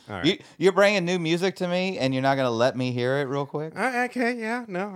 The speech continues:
Speaker 1: right, we'll do that.
Speaker 2: Too
Speaker 1: We'll
Speaker 2: bad
Speaker 1: be
Speaker 2: we
Speaker 1: right
Speaker 2: can't
Speaker 1: back,
Speaker 2: have a clip
Speaker 1: folks.
Speaker 2: for the people, but, you know,
Speaker 1: Yeah.
Speaker 2: that's the way it goes.
Speaker 1: I mean, we might be able to. I mean, lots of people do, like, they're on YouTube, and a lot of people do, like, reviews of their music and play
Speaker 2: Fifteen
Speaker 1: it.
Speaker 2: seconds, right? We
Speaker 1: Yeah.
Speaker 2: can do fifteen
Speaker 1: Well, I mean,
Speaker 2: seconds.
Speaker 1: I've
Speaker 2: I
Speaker 1: seen
Speaker 2: got the
Speaker 1: people,
Speaker 2: timer.
Speaker 1: I've seen people do their whole thing.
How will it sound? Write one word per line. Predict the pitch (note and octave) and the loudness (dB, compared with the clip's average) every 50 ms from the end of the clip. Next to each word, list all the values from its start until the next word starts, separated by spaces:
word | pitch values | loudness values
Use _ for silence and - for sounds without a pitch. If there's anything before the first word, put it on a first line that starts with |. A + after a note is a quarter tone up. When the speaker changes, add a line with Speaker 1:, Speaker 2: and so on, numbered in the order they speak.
| F#3 G3+ | -10 -12
Speaker 1:
right, | G3+ G3 G#3 | -12 -12 -14
we'll | G3+ G3 G3 | -14 -12 -10
do | F#3 F3 | -8 -6
that. | E3+ F#3 F#3+ | -4 -4 -2
Speaker 2:
Too | D#3 F3+ | 0 2
Speaker 1:
We'll | - | 4
Speaker 2:
bad | D3 C#3+ | 6 6
Speaker 1:
be | - | 6
Speaker 2:
we | F3 | 6
Speaker 1:
right | F#3 C#3 | 6 6
Speaker 2:
can't | C3+ C3+ - | 6 6 6
Speaker 1:
back, | - - | 6 6
Speaker 2:
have | |
a | A2+ | 4
clip | - D#3 D#3 D#3+ - - | 4 6 6 6 6 4
Speaker 1:
folks. | - - | 2 0
Speaker 2:
for | A2+ G#2 | 0 0
the | G#2 F#2+ | 0 0
people, | - B2 A#2+ G#2+ F#2 F#2 | 0 -2 -4 -2 -4 -4
but, | F2+ G2 G#2 | -2 -4 -2
you | A#2 A#2+ | -2 -2
know, | A#2 | -2
Speaker 1:
Yeah. | A2 G#2+ | -2 -2
Speaker 2:
that's | G2 G2 - | -2 -4 -4
the | F#2+ | -6
way | F#2 F#2 F2+ | -6 -6 -6
it | E2+ F2 | -8 -10
goes. | E2+ E2+ F2 _ _ _ _ _ _ - | -12 -16 -16 _ _ _ _ _ _ -16
Speaker 1:
I | |
mean, | G#3 C#3+ | -12 -10
we | A#2 A#2 | -8 -8
might | A#2 G#2 G#2 G#2 A#2 | -8 -8 -8 -10 -12
be | B2+ | -14
able | - - - - - | -16 -18 -20 -20 -20
to. | - - C2+ D#2 E2 | -20 -20 -18 -18 -18
I | E2 | -18
mean, | D#2+ D#2 D2+ D2+ D2 - | -18 -18 -18 -20 -18 -16
lots | E2+ F2+ F2+ - | -14 -14 -14 -14
of | - | -14
people | F#2 E2+ C#2+ - | -16 -16 -16 -16
do, | F2 E2+ E2 D#2+ - - | -18 -16 -16 -16 -18 -16
like, | D#2 D#2+ D#2 - - - - _ | -18 -18 -18 -18 -20 -20 -20 _
they're | F2+ F2 F2 | -14 -12 -12
on | E2+ E2 | -12 -12
YouTube, | D2+ E2 F#2 - - - D#2 | -14 -14 -16 -16 -16 -18 -20
and | D#2 D#2+ | -18 -14
a | |
lot | E2 F2 | -14 -14
of | F2 - | -14 -12
people | E2 D2+ D#2 | -14 -14 -14
do, | E2+ F2 | -14 -14
like, | D#2+ D#2+ D#2+ - E2+ | -14 -14 -16 -16 -16
reviews | E2+ E2 F2+ - F#2 F#2 F#2+ F#2 F2+ F2 F2 - - - | -18 -16 -14 -12 -10 -10 -8 -10 -10 -12 -16 -18 -16 -14
of | F#2 F2+ E2+ | -12 -12 -12
their | F2 D#2+ | -12 -14
music | F3+ F3+ F3+ F2 F2+ F2+ - D#2+ D#2 - - _ - | -14 -14 -12 -14 -14 -14 -14 -16 -18 -18 -20 _ -20
and | - - F#2+ - _ _ _ _ _ | -20 -20 -20 -20 _ _ _ _ _
play | - E3 F3 | 0 0 0
Speaker 2:
Fifteen | - F3 E3 D#3 | 2 0 -2 0
Speaker 1:
it. | B2+ | 2
Speaker 2:
seconds, | - C#3+ C3 A2 F#2+ F2 - | 4 4 4 4 0 -4 -2
right? | G2+ G2+ G#2 A2+ A2+ | 0 0 0 0 -2
We | - A2 | -2 -4
Speaker 1:
Yeah. | G2+ A2+ | -4 -2
Speaker 2:
can | E2 | -2
do | A2+ G#2+ | -4 -4
fifteen | - B2 A2+ | -2 -2 0
Speaker 1:
Well, | B2+ | 0
I | C3+ C#3 | 0 0
mean, | B2+ G2 | 2 2
Speaker 2:
seconds. | B2 B2 C#3 B2+ | 2 2 2 2
Speaker 1:
I've | B2 | 2
Speaker 2:
I | B2+ | 4
Speaker 1:
seen | C3+ | 4
Speaker 2:
got | C#3 A#2 | 2 2
the | B2+ | 2
Speaker 1:
people, | A#2+ A2+ | 2 2
Speaker 2:
timer. | A2+ A#2 A2+ G#2 | 2 2 2 0
Speaker 1:
I've | A2+ B2+ | -2 -2
seen | C3 A2 F#2 | -4 -6 -6
people | G#2 G#2 G2+ G2+ | -6 -6 -6 -6
do | G2+ G#2 G2 | -6 -6 -4
their | G2 F2+ | -4 -2
whole | G2+ G#2+ G2+ G2+ | 0 0 0 0
thing. | - - G2+ | 0 -2 -2